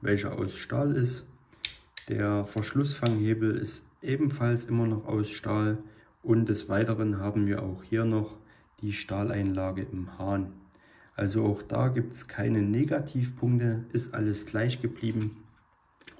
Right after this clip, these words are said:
Und das Einzige, was sich hier tatsächlich geändert hat, man kann's schön sehen,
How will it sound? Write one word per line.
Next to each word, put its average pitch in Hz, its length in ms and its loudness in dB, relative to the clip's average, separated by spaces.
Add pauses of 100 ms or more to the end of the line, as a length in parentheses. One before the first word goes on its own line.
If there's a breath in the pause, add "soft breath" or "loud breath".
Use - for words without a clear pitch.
Und 110 400 4 (520 loud breath)
das 98 160 -4
Einzige, 113 500 4
was 104 160 0
sich 101 220 -4
hier 101 180 -2
tatsächlich 101 680 -6
geändert 113 400 -4
hat, - 240 -6 (180)
man 101 220 0
kann's 101 260 -2
schön 101 260 0
sehen, 104 360 2